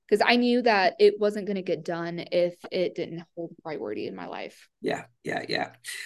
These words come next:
Speaker 2: Um, and what time of day were you doing it typically? Like, was it a late,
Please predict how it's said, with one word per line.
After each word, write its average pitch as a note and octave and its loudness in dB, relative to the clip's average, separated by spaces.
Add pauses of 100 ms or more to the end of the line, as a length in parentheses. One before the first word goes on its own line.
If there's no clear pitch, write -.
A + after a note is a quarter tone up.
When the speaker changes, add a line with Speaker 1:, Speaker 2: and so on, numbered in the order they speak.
(260)
Speaker 2:
Um, C#3+ 6
and F#3+ 10
what A3 12
time G3+ 8
of E3 6
day D#3 12
were D3 10
you C3+ 12
doing - 8
it - -4
typically? - 0
Like, - 0
was C#3+ -2
it - 4
a - 0
late, D3 6